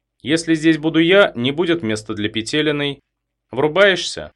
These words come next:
Валеев задумался на секунду, кивнул и шагнул за дверь. Глускина произнесла с грустью:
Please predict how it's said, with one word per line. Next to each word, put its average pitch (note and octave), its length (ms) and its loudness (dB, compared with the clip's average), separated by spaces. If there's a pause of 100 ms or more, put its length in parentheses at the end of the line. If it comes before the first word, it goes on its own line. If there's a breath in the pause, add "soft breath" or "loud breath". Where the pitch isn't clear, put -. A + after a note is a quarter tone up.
(520)
Валеев F2 380 -4
задумался A#2+ 580 -4
на D3+ 100 -6
секунду, D3 640 -8
кивнул G#2 640 -8
и - 60 -12
шагнул G#2+ 400 -8
за D#2 160 -10
дверь. D2+ 380 -12 (540)
Глускина F#2 500 -8
произнесла F#2 600 -8
с F2+ 100 -12
грустью: D#2+ 600 -14